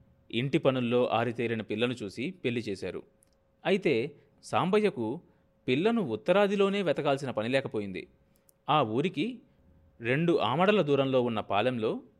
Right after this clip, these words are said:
పెళ్లి చేశాడు తండ్రి. పదహారు రోజుల పండగ అయిపోగానే సాంబయ్య పెళ్ళాం దుర్గమ్మను వెంటబెట్టుకొని ఇంటికొచ్చాడు. దుర్గమ్మ భర్తతో పగలు ఎప్పుడూ మాట్లాడి ఎరుగదు.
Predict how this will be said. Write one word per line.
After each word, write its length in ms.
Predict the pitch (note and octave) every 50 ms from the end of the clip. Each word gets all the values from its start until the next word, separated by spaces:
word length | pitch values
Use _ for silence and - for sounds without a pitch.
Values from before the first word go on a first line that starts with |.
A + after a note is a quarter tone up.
| _ _ _ _ -
పెళ్లి 180 | E3+ E3 E3 D3+
చేశాడు 460 | C#3+ B2+ A#2 - A#2 G2+ A#2+ C#3+ C#3+
తండ్రి. 380 | - C#3 A2 G2+ G#2 F2+ - _ _ _ _ _ _ _ _ _ _ _ _ _ _ -
పదహారు 400 | A#2+ B2 C3+ C3 C#3+ C#3 C3+ B2+
రోజుల 240 | B2+ B2 A#2+ A#2+ A#2
పండగ 280 | A2+ A#2 A2+ A2+ B2 A#2+
అయిపోగానే 720 | A2+ A2 A2+ A2+ A2 G#2 G#2 G2 G2 F#2+ G2 G#2 G#2+ - _ _ _ -
సాంబయ్య 720 | - - A#2 A#2 D3 F3 F#3+ F3+ D3 B2 A2 G2+ G#2 B2 - - _ _ _ _ _ - -
పెళ్ళాం 380 | B2+ C3+ D#3+ F#3 F#3+ F#3 C#3
దుర్గమ్మను 560 | B2+ A#2+ A#2 B2 E3 E3+ E3+ C3+ A#2 A#2 A#2+ B2
వెంటబెట్టుకొని 680 | C3 A#2 A2+ C3 D#3+ D#3+ D#3+ D3 D3 B2+ A#2+ G#2+ G#2+ B2+
ఇంటికొచ్చాడు. 720 | E3+ - - B2+ A#2+ A2+ A2 G#2+ - - G2+ F#2 F#2 - - _ _ _ _ _ _ _ _ _ _ _ -
దుర్గమ్మ 640 | A2+ A#2+ A#2+ C3 D#3 G3+ G#3 F#3 C3 A2+ A2 C3 F3 - - _ _ _ - A2+
భర్తతో 720 | A2+ A2 G#2+ A2 - - G#3 F3+ D#3 A#2 B2+ F#3 G#3+ - - - - _ _ -
పగలు 240 | A2+ A#2+ E3 G#3 G#3+
ఎప్పుడూ 460 | F3 A#2+ G#2+ - - - A3 A3+ A#3
మాట్లాడి 460 | G3 C3 A2 A2+ A2 C3+ B2+ B2 A2+
ఎరుగదు. 320 | G#2+ G#2+ G#2 G2 F#2 D#2